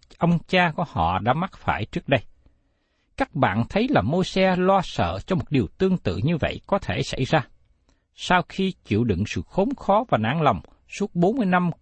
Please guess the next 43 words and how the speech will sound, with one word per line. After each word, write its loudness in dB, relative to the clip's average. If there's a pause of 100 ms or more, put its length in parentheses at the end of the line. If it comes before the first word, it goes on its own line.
(120)
cực -4
nhọc 0
trong 0
đồng 0
vắng, 2 (640)
giờ 2
đây 2 (200)
họ -4
có 2
nguy 2
cơ 2 (300)
thất -6
bại -2 (280)
khi -2
vào 0
đất -4
hứa. 2 (1500)
Tiếp -2
đến, 4 (360)
trong 0
Dân 2
Số -4
Ký 0
đoạn -2
ba 4
mươi -2
hai, 2 (340)
câu 2
mười 0
sáu 2
đến -2
mười -2
chín. 0 (1200)
Nhưng 4
các 0
người 2
đó 4
đến -2
gần 2
Môi-se 2
mà -2
thưa 2
rằng, 0